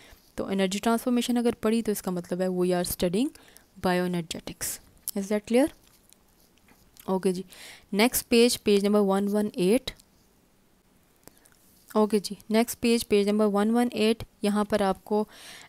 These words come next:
अ, फ-, अ, फिगर सेवन पॉइंट वन नज़र आ रहा है जो हमने लास्ट टॉपिक में पढ़ा था। ठीक है, जिस टॉपिक के अंदर जौन सा फिगर होगा, स-, अ, तो आपने वो वाला उस टॉपिक के साथ ही ड्रॉ करना है या एक्सप्लेन करना है, ये उस टॉपिक का हिस्सा है।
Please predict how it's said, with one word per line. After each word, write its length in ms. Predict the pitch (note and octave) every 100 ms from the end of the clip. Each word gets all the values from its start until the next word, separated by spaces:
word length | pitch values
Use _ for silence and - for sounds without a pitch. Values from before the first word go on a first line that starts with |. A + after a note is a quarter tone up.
| _
अ, 160 | G3 F#3+
फ-, 160 | -
अ, 420 | - G3 G3 G3
फिगर 380 | F#3 - G3 G#3+
सेवन 360 | G#3 - G3 G3
पॉइंट 260 | G#3 G#3
वन 220 | G3 G3 A3+
नज़र 220 | A3 G#3+
आ 120 | G3+
रहा 100 | G#3
है 60 | G#3+
जो 180 | G3+
हमने 320 | G3 F#3+ F#3+ F#3+
लास्ट 400 | F#3+ F3+ - -
टॉपिक 360 | F3+ - F#3
में 100 | F#3+
पढ़ा 220 | F3+ E3+
था। 180 | F3 F#3
ठीक 260 | F#3+ G3+ B3+
है, 120 | C4+ -
जिस 340 | F#3 B3 -
टॉपिक 320 | C#4 B3+ C4+ B3
के 80 |
अंदर 160 | A3+ A#3
जौन 240 | G#3 G#3
सा 140 | G#3 B3
फिगर 320 | - G3+ A3
होगा, 340 | G#3+ F#3+ G#3+ - - - -
स-, 120 | -
अ, 300 | - G3 G3 G3 -
तो 60 | A3
आपने 520 | - G3 F#3+ G#3+ G#3+
वो 220 | G3 G3+
वाला 220 | G#3 G#3+
उस 280 | G#3+ G#3 - - _ -
टॉपिक 320 | F#3 - G3
के 100 | G3
साथ 300 | - F3+ F3
ही 300 | F#3+ G3+ G3+
ड्रॉ 340 | F3+ F#3 F#3+
करना 320 | G3+ G3+ F#3+ G3
है 200 | G3 G3
या 120 | F#3+
एक्सप्लेन 460 | F3+ - F#3+ G3
करना 280 | G3+ G3+ F#3+
है, 100 | G3 - - - G#3
ये 80 |
उस 120 | G#3 -
टॉपिक 340 | F#3+ F3+ F#3+
का 100 | F#3+
हिस्सा 300 | F3+ F3
है। 80 | G3